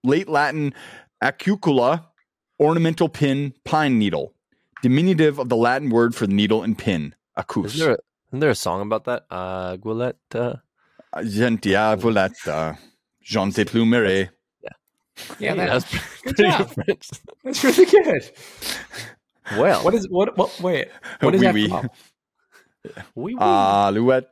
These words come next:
Speaker 1: uh,
Speaker 2: Alouette.
Speaker 1: Gentialouette.
Speaker 2: It's the swan song,
Speaker 1: Alouette,
Speaker 2: isn't it?
Speaker 1: uh, Jean de Plumerie.
Speaker 2: Plume, pli-, plume, uh,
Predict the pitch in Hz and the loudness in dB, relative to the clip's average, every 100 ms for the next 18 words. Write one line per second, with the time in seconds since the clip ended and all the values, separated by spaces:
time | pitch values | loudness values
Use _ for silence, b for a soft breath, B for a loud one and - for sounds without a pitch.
0 | - 127 123 123 104 110 117 147 - 185 | -2 2 4 4 2 -2 0 4 4 4
1 | 104 113 101 98 110 71 110 110 - 98 | 2 2 0 -2 -8 0 2 2 0 2
2 | 95 95 104 98 110 120 151 156 151 131 | 2 4 4 4 2 2 2 0 2 4
3 | 123 107 107 104 90 110 107 123 117 101 | 4 2 -2 -2 -4 0 0 2 0 -2
4 | 87 113 123 - _ - 101 - - 113 | -6 -6 -8 -8 _ -12 -8 -8 -6 -6
5 | 151 - 95 90 | -4 -4 -4 -4